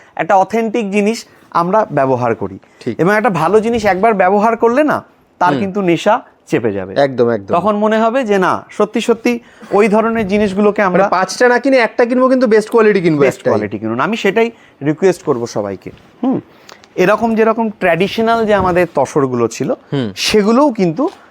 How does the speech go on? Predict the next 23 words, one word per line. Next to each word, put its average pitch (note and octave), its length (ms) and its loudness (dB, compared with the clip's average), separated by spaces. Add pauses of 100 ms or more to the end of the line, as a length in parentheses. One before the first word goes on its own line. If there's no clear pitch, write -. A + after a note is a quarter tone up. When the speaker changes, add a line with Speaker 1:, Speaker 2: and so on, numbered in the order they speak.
(100)
Speaker 1:
আমাদের D3+ 380 0
কাছে C4+ 340 0 (360)
আপনারা D#3+ 360 -2
পেয়ে C3+ 260 0
যাবেন। G2+ 300 -4
যে A#2+ 80 0
Speaker 2:
দারুণ। A#2+ 180 2
Speaker 1:
শুধুমাত্র G3+ 440 0
সফট F3+ 380 -2
না, A#3 60 0
অনেক G3 320 0
আছেন G3+ 340 -2
যারা F#3 280 2 (360)
একটু F#3+ 300 0
ট্র্যাডিশনাল F#3 640 0
সাবেকি F3 520 -2
ডিজাইন F3 400 2
Speaker 2:
হুম। D3+ 100 0
Speaker 1:
পছন্দ E3+ 420 2
করেন C#3 320 0 (480)
Speaker 2:
হ্যাঁ। - 120 0
Speaker 1:
তসরের D#3+ 300 2
ওপরে, C3 320 2